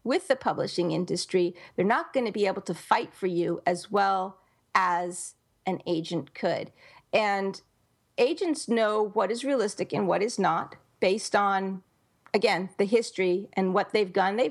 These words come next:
they know the gossip going around, what so-and-so at such and such an agency was able to get for author so-and-so under what conditions, et cetera, et cetera.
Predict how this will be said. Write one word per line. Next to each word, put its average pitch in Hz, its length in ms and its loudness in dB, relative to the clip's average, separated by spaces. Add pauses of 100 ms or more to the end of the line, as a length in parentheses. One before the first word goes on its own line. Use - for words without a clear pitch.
they 320 120 2
know 269 200 4
the 226 80 -2
gossip 196 420 0
going 196 240 0
around, 185 400 0
what 202 260 0
so-and-so 202 520 0
at 180 120 -2
such 190 220 -2
and 202 100 0
such 185 280 -2
an 196 60 2
agency 180 440 0
was 180 260 2
able 190 220 0
to 190 140 -2
get 165 340 0
for 185 400 2 (240)
author 202 280 2
so-and-so 190 680 2
under 185 240 0
what 175 240 -2
conditions, 180 680 0
et - 100 -12
cetera, - 280 -2
et - 100 -4
cetera. - 380 0